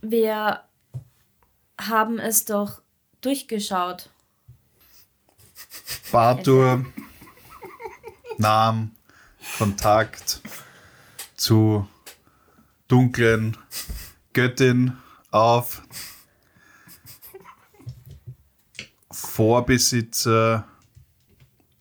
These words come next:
Speaker 2: hatte magischen Spiegel, komische Wand, die Bilder aus realer Welt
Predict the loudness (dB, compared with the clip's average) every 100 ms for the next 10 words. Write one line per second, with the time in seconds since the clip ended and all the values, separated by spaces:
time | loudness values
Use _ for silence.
0 | -4 0 0 -2 0 2 2 -2 -2 2
1 | 2 2 -4 -4 -4 -6 -10 -8 -4 -4
2 | 2 4 4 4 2 -2 -12 _ _ _
3 | _ _ _ -12 0 2 4 4 2 0
4 | -2 -4 -4 -6 -10 _ -12 0 2 2
5 | -2 -6 -6 -10 -12 _ _ _ _ _
6 | _ _ _ -20 -20 _ _ _ 0 2
7 | 2 -2 -6 -10 _ _ _ _ _ _
8 | _ _ 0 0 0 0 0 -2 -2 -2
9 | -2 -6 -6 -8 _ _ _ _ _ _
10 | _ _ _ _ _ _ _ -2 0 2
11 | 2 2 -2 -4 -6 -6 -6 -6 -8 -12
12 | -12